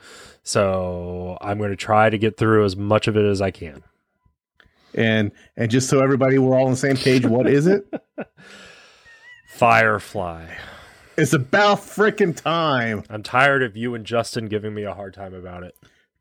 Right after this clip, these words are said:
Speaker 2: 'Cause it's a good show.
Speaker 1: <laughs>
Speaker 2: Ay, ay,
Speaker 1: To be
Speaker 2: ay.
Speaker 1: determined.
Speaker 2: But
Speaker 1: Anyway.
Speaker 2: you can have all these expectations now, and you're probably gonna, "Oh, that thing sucked."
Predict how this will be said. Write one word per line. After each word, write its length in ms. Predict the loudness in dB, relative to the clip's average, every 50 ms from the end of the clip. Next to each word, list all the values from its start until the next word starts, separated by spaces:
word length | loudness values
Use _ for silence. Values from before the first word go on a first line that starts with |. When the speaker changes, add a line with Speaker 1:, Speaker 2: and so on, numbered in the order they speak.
| -12 -12 -12 _ _ _ _ _ 0
Speaker 2:
'Cause 220 | 2 2 4 2
it's 160 | 2 2 2
a 60 | 2
good 240 | 2 4 4 2 2
show. 880 | 2 0 0 2 2 4 4 4 4 4 4 4 4 2 0 -2 -6 -10 -16 _ -20 -20 -20 _ _ -20 -20 -20 _ _ -16
Speaker 1:
<laughs> 60 | -16 -16 _ _ -16 -16 -16 _ _ _ _ _ _ _ _ _ _ _ _ _ -20 -20 -20 _ _ -20 -16 _ -4
Speaker 2:
Ay, 320 | -2 0 0 0 -2 -6 -10
ay, 100 | -10 -6
Speaker 1:
To 120 | -2 0 2
be 80 | 2 2
Speaker 2:
ay. 20 |
Speaker 1:
determined. 480 | 0 0 -2 -2 -4 -4 -6 -10 -4 0
Speaker 2:
But 80 | 2 4 4
Speaker 1:
Anyway. 280 | 6 6 6 6 6 4
Speaker 2:
you 60 | 4
can 140 | 4 2 2
have 140 | 2 2
all 60 | 2 2 2
these 200 | 2 2 2 2
expectations 720 | 0 0 0 -2 -4 -2 0 0 0 2 2 2 2 2
now, 120 | 0 0
and 80 | 0 0
you're 100 | 0 2
probably 220 | 2 2 2 2
gonna, 200 | 2 2 0 0 -2 -8 -4 0
"Oh, 180 | 2 4 4
that 140 | 4 4 2 0
thing 120 | -2 -2
sucked." 600 | -4 -4 0 2 2 4 2 2 -2 -8 -20